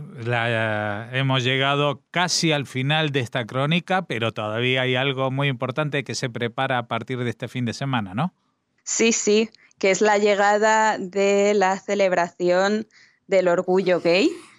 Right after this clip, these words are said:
Speaker 2: Esta semana, bueno, se considera toda la semana, es la semana del orgullo gay en Tel Aviv, y el viernes tendrá lugar el desfile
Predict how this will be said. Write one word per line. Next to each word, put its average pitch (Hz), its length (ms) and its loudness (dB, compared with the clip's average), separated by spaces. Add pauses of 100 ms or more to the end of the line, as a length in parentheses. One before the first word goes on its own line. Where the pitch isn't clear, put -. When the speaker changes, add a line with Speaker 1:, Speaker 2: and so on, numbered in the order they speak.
(180)
Speaker 2:
Esta 190 280 0
semana, 202 640 0
bueno, 175 180 2
se - 80 -4
considera 180 400 2
toda 190 200 4
la 180 100 0
semana, 185 500 2
es 170 100 0
la 175 80 -6
semana 170 400 0
del 165 400 2 (280)
orgullo 185 540 2
gay 185 280 4
en 175 120 2
Tel 175 140 2
Aviv, 202 440 2 (680)
y 208 220 2
el 180 580 4
viernes 208 560 2
tendrá 175 300 0
lugar 180 320 0
el 170 120 0
desfile 233 720 0